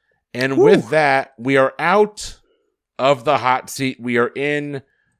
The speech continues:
Speaker 1: to the actual game. Your scores coming out of the hot seat. Mike has thirty-one. Donald has twenty-eight points. It is
Speaker 2: Woo.
Speaker 1: anybody's game.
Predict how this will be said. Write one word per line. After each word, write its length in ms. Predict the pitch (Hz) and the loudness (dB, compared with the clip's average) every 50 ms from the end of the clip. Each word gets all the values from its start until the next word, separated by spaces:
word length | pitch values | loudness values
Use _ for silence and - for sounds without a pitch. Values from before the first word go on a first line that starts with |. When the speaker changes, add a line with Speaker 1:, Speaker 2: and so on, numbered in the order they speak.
| _ _ _ | _ _ _
Speaker 1:
to 100 | - 139 | -8 -6
the 200 | 117 123 120 - _ | -6 -6 -8 -8 _
actual 580 | 127 131 139 151 - - - - 127 120 110 104 | -6 -4 -4 -4 -4 -6 -10 -8 -4 -4 -4 -4
game. 720 | 87 - 117 131 143 127 123 120 123 123 123 120 113 101 - _ _ _ _ _ _ _ _ _ _ | -4 -4 -2 -2 0 0 -2 -2 -4 -4 -6 -6 -8 -10 -12 _ _ _ _ _ _ _ _ _ _
Your 200 | - 98 127 139 | -8 -4 -4 -4
scores 1160 | 139 - - - - - 147 151 151 139 123 107 95 85 80 80 - - - - - - - _ _ _ _ | -4 -6 -12 -8 -2 2 4 4 6 4 4 2 0 -2 -6 -10 -12 -14 -14 -14 -14 -16 -20 _ _ _ _
coming 240 | - - 120 120 120 | -12 -10 -8 -6 -2
out 120 | 123 131 131 | -2 -2 0
of 60 | 117 | 0
the 100 | 120 107 | -2 -2
hot 280 | 95 127 135 135 104 | 0 0 -2 -2 -4
seat. 420 | - - - 147 139 139 135 - - _ _ _ _ _ _ _ _ _ _ _ _ _ _ _ _ - | -10 -6 -4 -4 -4 -4 -6 -10 -20 _ _ _ _ _ _ _ _ _ _ _ _ _ _ _ _ -6
Mike 300 | 95 117 131 147 156 - | -2 0 0 0 0 -2
has 160 | 147 135 - | -4 -4 -4
thirty-one. 760 | - - 147 139 135 135 127 110 113 123 123 127 123 104 92 | -4 -2 -2 -2 0 -2 -4 -2 0 0 0 0 -2 -4 -4
Donald 400 | 80 95 98 107 120 127 123 101 | -2 0 0 2 0 -2 -4 -4
has 140 | 92 80 - | -8 -10 -10
twenty-eight 680 | - - - - 98 113 123 131 123 110 113 117 - _ | -16 -20 -14 -6 -4 -4 -2 -2 0 0 0 -2 -4 _
points. 540 | - 101 104 110 107 104 98 - - - _ _ | -8 -4 -4 -2 -2 -4 -6 -10 -16 -20 _ _
It 160 | 110 107 104 | -4 -4 -2
is 180 | 107 110 101 285 | -2 -2 0 2
Speaker 2:
Woo. 140 | 359 403 | 2 4
Speaker 1:
anybody's 1000 | 403 - 101 101 101 101 107 110 107 - _ - 85 82 85 85 90 90 90 73 | 4 2 0 -4 -6 -6 -6 -8 -8 -12 _ -6 -6 -4 -4 -6 -6 -10 -12 -14
game. 640 | - _ - 87 85 85 85 85 80 78 76 78 69 | -18 _ -14 -12 -10 -8 -8 -8 -8 -10 -12 -16 -18